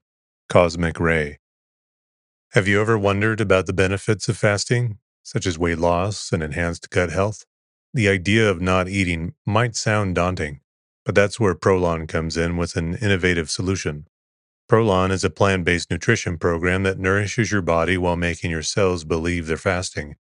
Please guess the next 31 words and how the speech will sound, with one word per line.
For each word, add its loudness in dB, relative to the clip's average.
Developed 2
over 2
decades 2
at 0
the -2
University 0
of -4
Southern -2
California 0
Longevity 0
Institute -4
and 4
backed 2
by 4
leading -2
medical -2
centers, -6
Prolon 4
helps 0
promote -2
healthy 0
blood 0
sugar -2
levels, -4
supports 0
cardiovascular 0
health, -2
and 2
reduces 0
abdominal -2
fat. -4